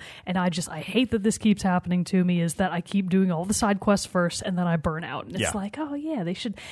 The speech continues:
Speaker 1: She s-, she made a joke about, like, having a word for it or something, but now I can't remember what it was.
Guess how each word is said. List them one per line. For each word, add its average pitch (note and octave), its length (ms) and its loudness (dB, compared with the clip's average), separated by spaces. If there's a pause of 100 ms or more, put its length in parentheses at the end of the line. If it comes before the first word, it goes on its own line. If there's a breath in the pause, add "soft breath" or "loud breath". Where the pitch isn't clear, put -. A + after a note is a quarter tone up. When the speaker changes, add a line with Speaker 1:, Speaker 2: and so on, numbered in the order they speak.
(120)
Speaker 1:
She - 200 -4
s-, - 280 -4
she - 200 0
made D4+ 200 0
a B3+ 60 -2
joke G#3+ 320 -2
about, F#3+ 240 -2
like, F3+ 180 0
having F#3 300 -2
a F3 40 0
word D#3 300 -4
for E3 160 -8
it D#3+ 80 -10
or F3 60 -6
something, D#3+ 340 -8
but D#3+ 180 -8
now E3+ 200 -12
I - 80 -14
can't - 220 -16
remember C3+ 260 -12
what C#3 160 -6
it - 80 -10
was. G#2+ 400 -6